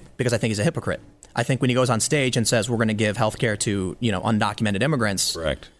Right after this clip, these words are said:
Speaker 1: And, and then everyone, and then you've got Julian Castro saying, "Decriminalize border crossings."
Speaker 2: Mm-hmm.
Speaker 1: It's tacit open borders.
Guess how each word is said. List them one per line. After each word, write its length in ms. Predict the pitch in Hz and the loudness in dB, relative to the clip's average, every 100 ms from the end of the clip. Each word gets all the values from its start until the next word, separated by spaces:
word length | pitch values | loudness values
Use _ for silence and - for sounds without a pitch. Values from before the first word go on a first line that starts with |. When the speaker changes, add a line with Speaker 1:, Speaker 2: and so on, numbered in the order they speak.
| _ | _
Speaker 1:
And, 340 | - 131 113 113 - | -2 0 -2 -2 -4
and 260 | 117 107 | -4 -2
then 120 | 110 | 0
everyone, 320 | 110 117 120 113 | 0 2 0 0
and 120 | 113 | 0
then 80 | 113 | 2
you've 100 | 104 | 0
got 160 | 120 | -2
Julian 220 | 127 117 107 | 0 0 2
Castro 300 | 123 113 107 | 0 0 0
saying, 260 | 120 110 | 2 2
"Decriminalize 640 | 117 - 139 120 110 104 - | 0 0 2 2 2 0 2
border 220 | 170 180 | 2 2
crossings." 580 | - 110 - 107 104 87 | 2 0 2 0 0 0
Speaker 2:
Mm-hmm. 80 | 80 | 0
Speaker 1:
It's 140 | 85 | 0
tacit 500 | 82 - 120 - 120 - | -2 -4 -4 -2 -2 -2
open 280 | 110 110 | -2 0
borders. 380 | 107 156 104 - | 2 2 2 -4